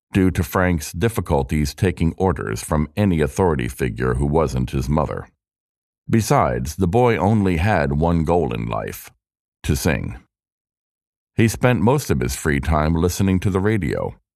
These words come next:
particularly to his hero, Bing Crosby.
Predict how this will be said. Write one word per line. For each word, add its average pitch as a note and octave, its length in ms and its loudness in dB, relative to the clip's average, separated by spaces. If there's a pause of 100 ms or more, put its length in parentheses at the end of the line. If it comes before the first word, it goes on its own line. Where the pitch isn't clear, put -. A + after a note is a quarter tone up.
(160)
particularly F2 640 2
to F2+ 200 2
his F2+ 180 2
hero, B1+ 580 0
Bing D#2 180 2
Crosby. D#2+ 600 -2